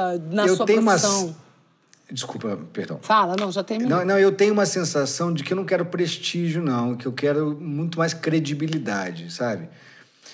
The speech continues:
Speaker 2: Credibilidade é um pouco da coisa da imprensa, não sei se eu tô consi-, se é, se é o adjetivo certo. Mas é,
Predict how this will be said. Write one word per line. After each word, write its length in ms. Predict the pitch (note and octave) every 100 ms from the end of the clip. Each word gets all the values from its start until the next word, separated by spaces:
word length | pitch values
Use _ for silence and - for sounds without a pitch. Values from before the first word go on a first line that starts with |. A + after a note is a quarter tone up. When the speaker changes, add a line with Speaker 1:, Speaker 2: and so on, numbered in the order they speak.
| -
Speaker 2:
Credibilidade 480 | - D#3+ D3 E3+ F3
é 20 |
um 20 | E3
pouco 240 | E3 -
da 120 | F3
coisa 160 | E3 E3
da 20 |
imprensa, 480 | E3 D#3 C3+ C3 C3+
não 80 | C3
sei 140 | D3
se 60 | C#3+
eu 40 |
tô 100 | D3+
consi-, 380 | - D3+ - C#3
se 220 | - D3+
é, 120 | B2+
se 200 | C#3+ -
é 20 |
o 60 | C#3+
adjetivo 440 | C3+ C#3 - C#3
certo. 540 | C#3+ - G#2 F#2 E2+ - - - - - -
Mas 280 | C3+ C#3 D3+
é, 320 | C#3 A#2+